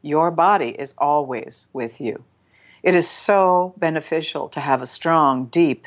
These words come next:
intimate relationship with your own unique physical self. Your body's designed to guide you, keep you safe,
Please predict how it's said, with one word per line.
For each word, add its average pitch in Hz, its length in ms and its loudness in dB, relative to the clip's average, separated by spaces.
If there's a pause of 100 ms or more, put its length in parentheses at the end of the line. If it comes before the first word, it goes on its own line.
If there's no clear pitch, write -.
(180)
intimate 175 540 -2
relationship 135 760 -2 (340)
with 147 160 0
your 175 360 4
own 156 360 2
unique 139 520 -2
physical 135 520 -4
self. - 400 -2 (600)
Your 165 120 4
body's 175 400 2
designed 160 840 -8 (100)
to 147 100 -8
guide 143 400 0
you, - 220 -14 (360)
keep 160 260 -6
you 160 120 -2
safe, - 480 -4